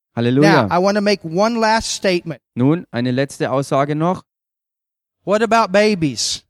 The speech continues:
Speaker 1: Wie schaut's denn eigentlich mit Babys
Speaker 2: that
Speaker 1: aus,
Speaker 2: didn't have a chance?
Speaker 1: die keine Chance hatten?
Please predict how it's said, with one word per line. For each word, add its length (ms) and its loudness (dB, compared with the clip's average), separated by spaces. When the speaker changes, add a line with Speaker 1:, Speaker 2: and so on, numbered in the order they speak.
Speaker 1:
Wie 220 0
schaut's 340 0
denn 140 -4
eigentlich 280 -4
mit 180 -2
Babys 380 0
Speaker 2:
that 100 -4
Speaker 1:
aus, 220 -2
Speaker 2:
didn't 240 -2
have 220 0
a 60 -2
chance? 600 -4
Speaker 1:
die 80 -2
keine 300 -2
Chance 360 0
hatten? 340 -4